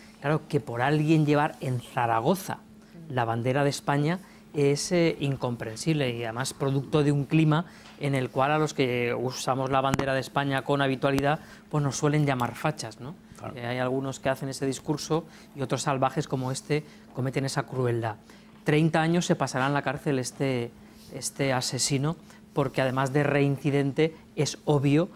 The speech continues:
Speaker 1: que tiene el agravante de, de delito de odio, si no estaría entre quince y veinte años como cualquier asesinato.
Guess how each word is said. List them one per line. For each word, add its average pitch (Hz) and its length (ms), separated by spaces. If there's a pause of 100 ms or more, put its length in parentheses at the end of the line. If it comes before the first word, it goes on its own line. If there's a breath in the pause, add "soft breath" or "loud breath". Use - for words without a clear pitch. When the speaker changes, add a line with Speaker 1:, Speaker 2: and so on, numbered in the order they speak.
(220 loud breath)
Speaker 1:
que 139 100
tiene 135 460
el 139 100
agravante 131 580
de, 135 360 (220 loud breath)
de 131 120
delito 127 360
de 131 120
odio, 139 260
si - 160
no 135 220 (320 loud breath)
estaría 131 320
entre 127 240
quince 135 300
y 131 40
veinte 131 300
años 135 260
como 135 180
cualquier 123 260
asesinato. 143 560